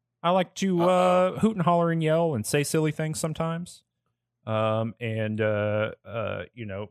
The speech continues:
Speaker 1: pretend that I'm a taxi driver and things of that nature. So I'm part of the problem.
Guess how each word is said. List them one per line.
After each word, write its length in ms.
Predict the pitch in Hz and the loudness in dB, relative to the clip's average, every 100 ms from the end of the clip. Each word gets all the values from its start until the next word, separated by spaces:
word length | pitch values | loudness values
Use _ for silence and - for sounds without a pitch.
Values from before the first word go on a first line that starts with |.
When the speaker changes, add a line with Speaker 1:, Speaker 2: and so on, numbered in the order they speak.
| _ | _
Speaker 1:
pretend 380 | 139 - 139 131 | -4 0 0 2
that 80 | 123 | 2
I'm 120 | 120 | 0
a 40 | |
taxi 360 | - 123 - 127 | 0 -2 -2 -2
driver 440 | 123 123 131 139 - _ _ _ _ | 0 0 -2 -8 -12 _ _ _ _
and 260 | 117 113 - | -6 -6 -4
things 220 | 139 123 | -6 -4
of 60 | 120 | -4
that 160 | 110 | -4
nature. 360 | 107 110 - - _ _ _ _ _ | -6 -14 -16 -20 _ _ _ _ _
So 260 | 135 120 120 | 0 0 2
I'm 220 | 135 135 | -2 -2
part 220 | - 143 | -2 -2
of 60 | 98 | -4
the 60 | - | -8
problem. 380 | - - - | -10 -10 -16